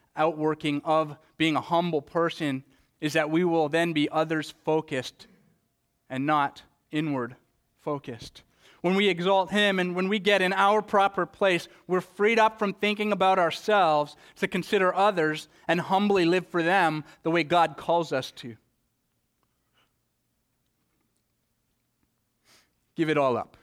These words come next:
Give it all up. All the prestige, all the glory, all the accolades, all the gratification of self, put it to death. And consider others. Esteem others more important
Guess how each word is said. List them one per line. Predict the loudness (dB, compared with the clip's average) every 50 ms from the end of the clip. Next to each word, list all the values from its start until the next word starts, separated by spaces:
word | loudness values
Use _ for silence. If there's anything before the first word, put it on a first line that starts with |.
| _ _ _ _ _ _ _ _ _ _ _ _ _ _ _ _ _ _ _ _ _ _ _ _ _ _ _ _ _ _ _ _ _ _
Give | -6 -4 -2
it | 0
all | 2 2 2 2
up. | 0 -2 -4 -10 _ _ _ _ _ _ _ -4
All | -4 -4
the | -4 -4
prestige, | -2 -2 0 0 -2 0 2 2 4 4 4 2 0 -4 -12 -18 -20 _ _ _ _ _ _ _ _ _ _ _ _ _
all | -2 -2 -2
the | -2 -4
glory, | -2 0 2 2 4 4 4 4 4 4
all | 4 4 2
the | 4 4
accolades, | 4 2 2 2 0 0 2 2 2 0 0 2
all | 0 0
the | 0 0
gratification | 0 0 2 2 2 0 -2 -6 -6 -2 -2 -2 -2 -2 -6 -8
of | -10 -10
self, | -6 -2 0 2 2 0 -2 -4 -12 _ _ _ _ _ _ _ _ _ _ _
put | -4 -4 -4
it | -4 -6 _ _ _ _
to | -8 -8
death. | -4 -2 0 -2 -2 -4 -8 -18 -20 -20 _ _ _ _ _ _ _ _ _ _ _ _ _ _ _ _ _ _ _ _ _ _ _ _ _ _ _ _ _ _ _ _ _ _ _ _ _ _ _ _ _
And | -18 -12
consider | -8 -8 -8 -6 -4 -2 0 0 0 2
others. | 2 0 0 -2 -4 -8 -12 -14 -16 -20 -20 _ _ _ _ _ _ _ _ _ _ _ _ _ _ _ _
Esteem | -6 -6 -6 -6 -6 -2 0 0 2 2 2
others | 2 0 0 0 0 -2 -4 -4
more | -4 -2 -2 0 0 0 0
important | -2 -6 -6 -8 _ -4 -4 -2 -4 -6 -10